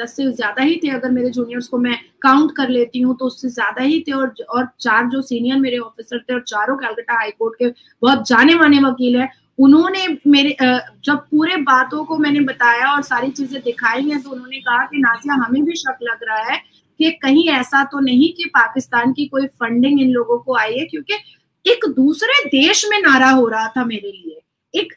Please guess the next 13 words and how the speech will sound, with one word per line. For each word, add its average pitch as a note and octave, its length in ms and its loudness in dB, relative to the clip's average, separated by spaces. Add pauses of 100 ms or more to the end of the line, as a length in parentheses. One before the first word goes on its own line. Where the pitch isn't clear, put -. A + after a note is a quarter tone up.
एक E4 180 -2
इस्लामिक C#4+ 680 2
देश C#4 420 0
में F#4 300 -2 (300)
एक, F#4+ 240 -4
अ, F4 200 2 (360)
पोस्टर D#4+ 480 0
और E4 120 4
बैनर C4 460 4
जो E4 180 0
है C#4+ 240 2
वो, D4+ 300 0 (340)
अ, C4+ 420 2